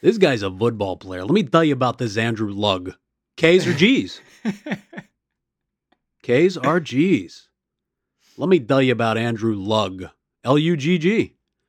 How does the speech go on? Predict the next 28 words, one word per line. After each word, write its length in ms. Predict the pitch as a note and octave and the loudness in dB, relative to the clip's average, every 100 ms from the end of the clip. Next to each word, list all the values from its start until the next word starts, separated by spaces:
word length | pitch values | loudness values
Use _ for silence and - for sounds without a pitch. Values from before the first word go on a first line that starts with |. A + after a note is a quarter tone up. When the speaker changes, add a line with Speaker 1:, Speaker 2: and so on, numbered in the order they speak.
| _ _ _ _ | _ _ _ _
Speaker 2:
Oh, 140 | C3+ B2+ | -10 -4
Speaker 1:
Who 80 | F#3 | -2
Speaker 2:
yeah, 40 | F3+ | 0
Speaker 1:
else? 200 | B2 G#2 | -2 -6
Speaker 2:
the, 160 | G2+ G2+ | -8 -8
uh 240 | G2+ F#2+ _ _ _ _ _ _ _ _ - | -10 -12 _ _ _ _ _ _ _ _ -2
Speaker 1:
Oh, 240 | F#3 G3+ - | 0 0 -2
I 120 | C#3+ | -2
got 160 | D#3+ C#3 | -2 -2
one. 180 | D3+ - _ _ _ _ _ _ _ _ | -4 -6 _ _ _ _ _ _ _ _
C 320 | - - F#3 F#3+ | -14 0 0 2
K 260 | F3+ G3+ | 2 2
is 120 | D#3+ B2 | 0 -2
a 60 | |
G. 280 | F#2+ G#2+ F#2+ | -6 -6 -4
Is 80 | G2 | -2
that, 120 | D3 | 0
oh, 160 | E3 D3+ | 2 2
that's 160 | C#3+ B2 | 2 -2
what 40 | |
we 60 | A#2+ | -6
just 140 | A#2 | -4
said. 80 | B2 | -6
I 20 | |
was 80 | G#2+ | -4
gonna 120 | A#2 | -4
say 120 | C3+ | -2
Lamar. 460 | B2 A#2+ C#3+ E3+ | 0 2 2 2